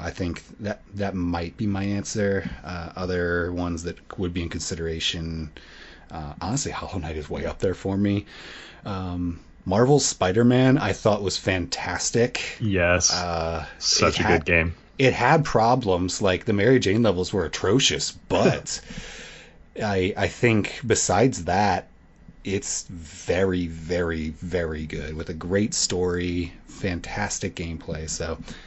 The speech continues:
Speaker 1: those, those are some of my favorites, at least.
Speaker 2: Have you gotten a chance to play Miles Morales yet? Because that was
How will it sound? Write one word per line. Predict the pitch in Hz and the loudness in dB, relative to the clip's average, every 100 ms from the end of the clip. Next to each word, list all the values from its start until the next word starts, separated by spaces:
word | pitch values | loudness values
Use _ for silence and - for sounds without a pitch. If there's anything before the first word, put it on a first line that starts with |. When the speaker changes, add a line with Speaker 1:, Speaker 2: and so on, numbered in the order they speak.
| - - - - - - | -18 -16 -14 -16 -12 2
Speaker 1:
those, | 285 220 | 2 4
those | - 262 | 4 4
are | 120 | 4
some | 110 87 | 2 0
of | |
my | 80 73 | -2 -4
favorites, | 80 78 76 | -4 -4 -6
at | - | -8
least. | 85 - - - - - - - - - - | -8 -10 -14 -18 -20 -20 -20 -20 -20 -16 0
Speaker 2:
Have | 117 107 | 2 4
you | |
gotten | 110 113 | 6 4
a | 110 | 2
chance | 110 101 | -2 -2
to | 98 | -2
play | 110 101 | 0 2
Miles | 98 101 | 2 0
Morales | 98 90 90 101 | 0 2 2 2
yet? | 117 113 - | 4 2 2
Because | 92 90 87 | 0 2 4
that | 92 90 | 4 4
was | 87 85 | 2 -2